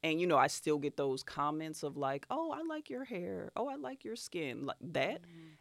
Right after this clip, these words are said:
Speaker 1: And I encourage them, "Your hair is perfect the way it is, your skin." So it's like, again, even years later,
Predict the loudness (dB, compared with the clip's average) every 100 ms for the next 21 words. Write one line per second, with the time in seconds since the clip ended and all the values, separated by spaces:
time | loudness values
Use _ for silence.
0 | 4 6 6 4 2 0 0 -2 -2 2
1 | 4 2 2 2 2 -2 -4 -6 -6 -8
2 | -4 -4 -4 -4 -4 -2 -4 -4 -6 -4
3 | 8 10 10 10 8 8 6 2 4 2
4 | 0 -2 2 2 2 -2 -8 _ _ -8
5 | -4 0 2 2 2 2 2 -4 -6